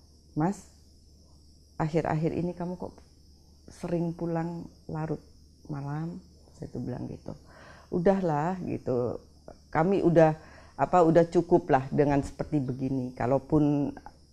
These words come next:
kamu bisa lebih lagi, jangan sampai ngoyo banget," gitu. Saya bilang gitu.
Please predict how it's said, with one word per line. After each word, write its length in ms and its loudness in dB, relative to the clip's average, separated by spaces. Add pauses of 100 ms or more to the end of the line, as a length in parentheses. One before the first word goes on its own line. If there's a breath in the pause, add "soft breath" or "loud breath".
(680)
kamu 360 4 (100)
bisa 420 2
lebih 560 2
lagi, 640 2 (380 loud breath)
jangan 400 0
sampai 400 -8
ngoyo 500 -6
banget," 800 -8 (400)
gitu. 760 0 (340)
Saya 160 -10
bilang 280 -8 (120)
gitu. 320 -8